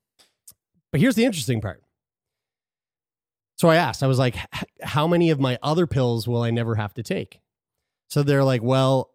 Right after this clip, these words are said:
because of your digestion, your pancreas will never work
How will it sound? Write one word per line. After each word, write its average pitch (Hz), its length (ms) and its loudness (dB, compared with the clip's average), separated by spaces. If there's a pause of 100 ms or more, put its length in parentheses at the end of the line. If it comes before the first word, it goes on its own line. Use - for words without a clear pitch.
(320)
because 151 400 -4
of 180 80 -4
your 202 120 2
digestion, 120 800 -4 (300)
your 131 100 -4
pancreas 160 720 -2
will 127 220 0
never 123 320 0
work 110 520 -6